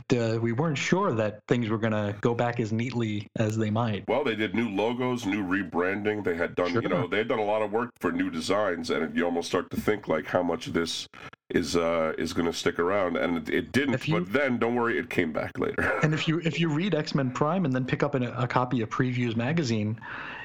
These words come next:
Speaker 1: it doesn't show that it goes back. It's still, it's still Age of Apocalypse stuff. So
Speaker 2: Yeah.
Speaker 1: you're, you're looking, like, three or four months down the line, and it's still this different universe. So it's, uh,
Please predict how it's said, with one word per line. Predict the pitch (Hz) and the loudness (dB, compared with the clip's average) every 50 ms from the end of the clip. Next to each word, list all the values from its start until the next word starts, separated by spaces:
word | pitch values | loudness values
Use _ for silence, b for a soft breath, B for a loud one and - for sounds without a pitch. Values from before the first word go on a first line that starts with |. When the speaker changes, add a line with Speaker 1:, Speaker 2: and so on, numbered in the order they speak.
| B - | B 2
Speaker 1:
it | 120 120 - | 2 2 4
doesn't | - 156 180 208 165 | 2 2 2 2 0
show | - - 190 220 | 2 2 2 2
that | 214 156 131 | 2 2 2
it | 127 | 2
goes | 147 139 127 | 2 2 2
back. | 120 139 180 214 156 - - | 2 0 0 0 0 0 0
It's | 131 127 - | -2 -2 0
still, | - - 143 147 156 151 147 131 - - | 0 2 2 4 2 2 0 0 0 0
it's | 135 135 - - | -2 0 0 0
still | - - 180 175 165 | 2 2 2 2 2
Age | 165 165 151 | 0 0 0
of | 156 135 | 0 -2
Apocalypse | 135 123 151 143 180 208 214 247 170 117 - - | 0 0 0 0 2 2 0 0 0 0 0 0
stuff. | - 110 104 | 0 2 4
So | 101 107 98 90 | 4 4 4 2
Speaker 2:
Yeah. | 90 | 2
Speaker 1:
you're, | 110 123 143 160 - _ _ _ _ - | 2 0 0 -2 -4 _ _ _ _ 0
you're | 117 135 | 0 2
looking, | 170 170 160 - - 123 117 113 110 107 104 - - - B B B B B B B | 2 0 0 0 0 0 2 2 0 -2 -2 -6 -10 -16 B B B B B B B
like, | 107 110 - | 4 4 2
three | - 127 123 127 | 2 0 2 2
or | 135 | 0
four | 127 - 131 123 | 0 0 2 2
months | 120 123 123 123 | 2 0 0 0
down | 127 123 117 | 0 0 2
the | 113 107 | 2 0
line, | 110 123 147 190 196 135 | 0 0 0 0 0 0
and | 110 107 | 0 0
it's | 117 127 127 - | 0 -2 -2 -4
still | - - - - 120 117 117 113 110 107 104 104 - - | -4 0 2 2 4 4 2 2 0 0 -2 -4 -4 -2
this | 110 107 117 110 | 0 0 0 0
different | - - 117 110 - 123 104 110 | 0 -2 0 0 0 0 0 0
universe. | 110 123 147 147 107 98 95 - - | 0 0 0 0 0 0 -2 0 0
So | - 110 107 | 2 2 2
it's, | 120 123 123 - | 0 0 0 0
uh, | 139 123 123 120 123 | 2 2 2 0 -2